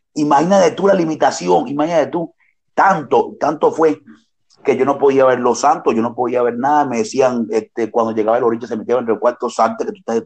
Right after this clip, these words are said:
que tú eres aleyo, toda esa cosa, esas cosas existían, hermano, esas cosas existían, esa cosa yo la viví, me cansé de vivirla porque yo a diario, casi que a diario, yo estaba tocando güiro,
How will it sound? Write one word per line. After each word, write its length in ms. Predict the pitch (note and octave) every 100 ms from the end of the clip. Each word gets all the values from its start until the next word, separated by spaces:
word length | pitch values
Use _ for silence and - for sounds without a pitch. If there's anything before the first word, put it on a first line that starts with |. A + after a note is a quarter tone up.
| -
que 100 | G#2
tú 100 | G#2
eres 140 | A2+ A2+
aleyo, 500 | G#2+ C3 B2+ A#2 - _ _ _ _ _
toda 180 | C#3 E3
esa 200 | D#3+ -
cosa, 360 | D#3+ D3 -
esas 360 | - E3 - B2+
cosas 340 | D3+ - A#2
existían, 720 | G#2+ G2 F#2 - - B2 G#2 F2+
hermano, 500 | F2 G2+ G2+ - - _ _
esas 280 | - - A#2+
cosas 300 | - A#2+ B2
existían, 400 | G2 G2+ - G#2+
esa 180 | G#2 B2
cosa 240 | C3+ C3
yo 240 | A2+ A2 A#2+
la 100 | B2+
viví, 260 | G2 A#2
me 120 | B2 A2
cansé 300 | G#2 - C#3
de 60 |
vivirla 440 | C3+ G#2+ A#2+ E3 -
porque 360 | A2+ A2 G2
yo 240 | G2+ C#3+ - _ _ _ _
a 220 | - A2+
diario, 480 | G#2+ G#2+ G2+ A#2 D#3
casi 280 | A#2 - A#2
que 100 | C#3
a 60 | A2+
diario, 520 | G#2+ A2+ C#3 - -
yo 120 | A2
estaba 280 | G2+ A2 A2+
tocando 400 | A2 - G2 F#2+
güiro, 320 | G#2+ E3+ A2